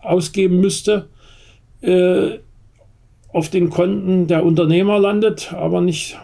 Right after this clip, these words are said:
dort, wo es dann zu guter Letzt eingesetzt werden müsste. Also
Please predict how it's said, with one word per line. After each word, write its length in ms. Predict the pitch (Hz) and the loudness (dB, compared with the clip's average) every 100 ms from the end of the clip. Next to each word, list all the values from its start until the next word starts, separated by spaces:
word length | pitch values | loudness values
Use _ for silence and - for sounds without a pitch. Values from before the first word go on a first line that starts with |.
| - | -6
dort, 340 | 170 165 - - | -2 -2 -4 -4
wo 120 | 165 | -2
es 140 | 156 | -2
dann 220 | 180 165 156 | -2 -2 -2
zu 100 | - | -6
guter 220 | 175 170 | -4 -2
Letzt 240 | 165 156 - | -2 -4 -4
eingesetzt 580 | 165 160 135 131 - 165 | 0 0 0 -2 -4 -4
werden 220 | 127 123 | -4 -4
müsste. 380 | 131 - 131 - - - - - - | -8 -10 -12 -14 -20 -20 -20 -14 -4
Also 680 | 151 147 151 151 143 - | 0 4 4 4 0 -4